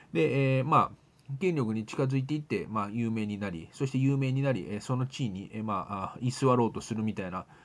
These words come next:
そういった感じなんじゃないかなと思います。で、これがですね、えー、ひどいっていうことが何人も何人もの方がおっしゃっており、その、まあ、芸人といっても上下関係があると。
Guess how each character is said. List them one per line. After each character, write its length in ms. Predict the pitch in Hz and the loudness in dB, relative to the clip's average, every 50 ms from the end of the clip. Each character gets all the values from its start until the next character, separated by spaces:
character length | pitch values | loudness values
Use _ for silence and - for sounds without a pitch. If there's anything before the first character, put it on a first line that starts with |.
| - - - | -20 -20 -8
そ 140 | - - 160 | -2 -2 0
う 40 | 160 | 0
い 40 | 160 | 0
っ 20 | |
た 100 | - 175 | -2 0
感 200 | - 185 180 180 | 0 2 2 2
じ 100 | 165 180 | 0 0
な 100 | 180 175 | 2 2
ん 60 | 143 | 2
じ 80 | 117 110 | 2 2
ゃ 20 | |
な 100 | 104 107 | 0 0
い 60 | 104 | -2
か 120 | 92 95 104 | -2 -2 0
な 160 | 107 107 104 | 0 0 0
と 100 | 101 101 | -2 -4
思 140 | 90 92 90 | -6 -6 -6
い 60 | 87 | -6
ま 80 | 90 90 | -8 -8
す。 140 | - - 82 123 | -10 -10 -8 -4
で、 240 | 160 165 135 107 - - - _ _ _ _ _ _ _ _ _ _ _ _ _ - - _ _ - - - | -2 -2 -2 -2 -4 -10 -18 _ _ _ _ _ _ _ _ _ _ _ _ _ -20 -20 _ _ -20 -2 4
こ 100 | 147 151 | 6 6
れ 80 | 180 185 | 8 8
が 100 | 214 202 | 8 8
で 80 | 175 | 6
す 120 | 135 135 110 | 4 4 2
ね、 240 | 107 104 101 90 - - - - - - - - - - | 0 0 0 -4 -8 -16 -20 -20 -20 -20 -20 -20 -8 -2
え 240 | 120 117 110 107 107 | 0 2 2 2 2
ー、 40 | |
ひ 140 | 110 - 156 | 0 4 8
ど 120 | 165 208 220 | 8 8 8
い 40 | |
っ 20 | 151 | 8
て 160 | - - 101 | 4 0 -2
い 40 | 101 | 0
う 40 | 104 | 0
こ 80 | 104 - | 0 -2
と 80 | 101 | -2
が 120 | 92 101 107 | -2 -2 0
何 200 | 151 185 202 190 | 0 0 0 0
人 160 | 156 131 110 | -2 0 0
も 80 | 107 123 | 0 -2
何 180 | 151 180 190 | -2 -2 -2
人 160 | 175 139 113 104 | -2 -2 -2 -4
も 140 | 95 98 | -4 -6
の 100 | 98 101 | -8 -8
方 240 | - 113 104 113 113 | -6 -6 -4 -4 -4
が 220 | 101 98 95 85 92 | -2 -2 -4 -4 -4
お 40 | 110 | -6
っ 40 | 110 | -4
し 100 | - 127 | -2 -2
ゃ 60 | 113 | -2
っ 20 | |
て 140 | 95 - 104 | -2 -4 -6
お 200 | 95 90 101 107 | -4 -4 -4 -4
り、 200 | 98 95 92 90 | -4 -4 -6 -8
そ 120 | - 127 120 | -6 -4 -4
の、 240 | 113 113 110 101 - - - | -2 -2 -4 -4 -6 -8 -4
ま 360 | 131 127 110 101 90 - - 131 | -2 0 0 0 -2 -2 -2 0
あ、 20 | |
芸 240 | 131 147 170 185 190 | 2 4 4 4 2
人 220 | 196 196 196 185 | -2 -4 -4 0
と 80 | 185 180 | 0 0
い 40 | 170 | 2
っ 20 | |
て 100 | 165 180 | 2 0
も 240 | 151 110 95 92 - - | -2 -2 -2 -4 -4 -2
上 180 | 127 139 160 175 | 0 0 2 2
下 120 | 185 180 | 2 0
関 220 | 180 190 180 175 147 | 0 0 0 0 0
係 140 | 123 104 95 | -2 -2 -2
が 80 | 98 | -2
あ 40 | 95 | -6
る 100 | 90 87 | -6 -6
と。 180 | - 87 85 | -8 -10 -10